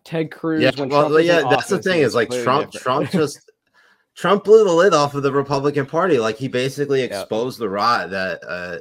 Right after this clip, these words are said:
Speaker 1: Yeah.
Speaker 2: existed in the two-party system. So, like, we gotta
Speaker 1: Yeah.
Speaker 2: ha-, have that to think. I, you know, and Eliza is gonna, like, she's gonna be like, "Yes, like, uh, the, I'm gonna take credit for this," but
Speaker 1: <laughs>
Speaker 2: she put me on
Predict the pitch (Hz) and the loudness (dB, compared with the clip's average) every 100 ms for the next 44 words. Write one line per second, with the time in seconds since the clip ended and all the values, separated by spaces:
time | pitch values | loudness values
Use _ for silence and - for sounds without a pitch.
0 | - - 90 85 127 208 90 87 85 - | -12 -12 -10 -6 -6 -6 -10 -12 -14 -14
1 | - 98 90 82 117 - 80 76 82 _ | -12 -10 -8 -6 -8 -8 -16 -20 -20 _
2 | _ _ _ - 101 95 101 104 110 101 | _ _ _ -8 -6 -6 -4 -2 -2 -2
3 | 107 98 98 87 82 95 92 95 92 95 | -6 -8 -10 -10 -8 -8 -8 -10 -14 -16
4 | _ _ - 117 127 123 120 110 98 _ | _ _ -6 -4 -2 -4 -4 -4 -8 _
5 | _ _ _ 107 113 117 127 131 107 101 | _ _ _ -8 -4 0 4 4 2 -4
6 | 87 101 92 87 82 78 - _ _ - | -4 -8 -8 -8 -8 -10 -14 _ _ -16
7 | 107 90 98 85 87 82 85 _ - 117 | -14 -10 -10 -10 -12 -12 -16 _ -14 -8
8 | 135 127 123 - 120 104 107 104 - 107 | -4 -4 -6 -6 -8 -6 -6 -8 -10 -8
9 | 104 95 98 104 101 110 104 160 151 214 | -8 -6 -8 -8 -8 -8 -6 -6 -4 -4
10 | 95 196 - 165 - 127 139 127 127 117 | -4 -8 -8 -14 -12 -8 -6 -4 -4 -2
11 | 113 107 95 | -2 -2 -6